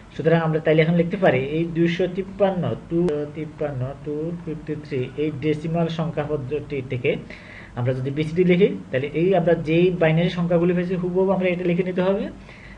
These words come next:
তাহলে জিরো জিরো ওয়ান জিরো জিরো, তারপর হচ্ছে ওয়ান জিরো ওয়ান, তারপরে জিরো জিরো ওয়ান ওয়ান। এটা হচ্ছে কি বিসিডি এইট ফোর টু ওয়ান, বিসিডি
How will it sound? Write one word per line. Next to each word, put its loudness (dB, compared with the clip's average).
তাহলে -4
জিরো 2
জিরো 0
ওয়ান 0
জিরো 0
জিরো, 0
তারপর -4
হচ্ছে -4
ওয়ান 0
জিরো 0
ওয়ান, 0
তারপরে -4
জিরো 0
জিরো -2
ওয়ান -2
ওয়ান। 0
এটা 0
হচ্ছে -6
কি -2
বিসিডি 2
এইট 4
ফোর 0
টু 4
ওয়ান, 2
বিসিডি -4